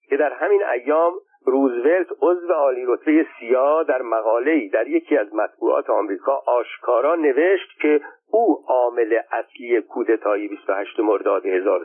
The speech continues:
سیصد و سی و دو بود که شاه را به سلطنت برگرداند. البته تا آن موقع همه ایرانی‌های وارد در سیاست این را می‌گفتند، ولی هیچ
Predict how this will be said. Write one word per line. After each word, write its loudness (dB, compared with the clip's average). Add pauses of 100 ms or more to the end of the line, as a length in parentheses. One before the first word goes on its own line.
(100)
سیصد -6
و -14 (100)
سی -8
و 2
دو 0
بود -6
که -2 (280)
شاه -2
را 0
به -8
سلطنت -4
برگرداند. -6 (680)
البته 0 (360)
تا -2
آن 0
موقع 2 (100)
همه 2
ایرانی‌های 0
وارد -2
در -4 (100)
سیاست -2
این 0
را 2
می‌گفتند، -4 (580)
ولی -2
هیچ -8